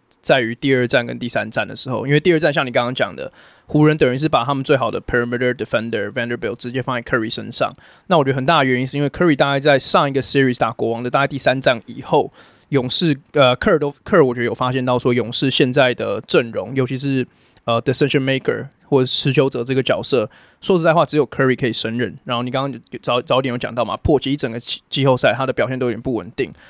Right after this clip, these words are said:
所以从那之后，Curry 就一直以来是主要的 ball handler。那在这样的情况下，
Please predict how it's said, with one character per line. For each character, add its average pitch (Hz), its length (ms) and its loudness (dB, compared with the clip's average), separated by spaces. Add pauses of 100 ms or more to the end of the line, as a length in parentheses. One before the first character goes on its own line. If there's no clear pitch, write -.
(140)
所 165 140 2
以 - 20 4
从 139 220 -2
那 170 100 4
之 147 100 -4
后， 160 160 4
Curry 165 280 0
就 143 160 2
一 156 100 -2
直 135 140 -6
以 104 80 -4
来 101 160 -4
是 120 260 -2
主 113 220 -6
要 123 120 2
的 90 360 -4 (200)
ball 120 240 0
handler。 117 440 -4 (520)
那 180 160 2
在 180 100 4
这 170 80 2
样 170 80 4
的 147 40 4
情 127 160 -4
况 139 180 2
下， 127 320 2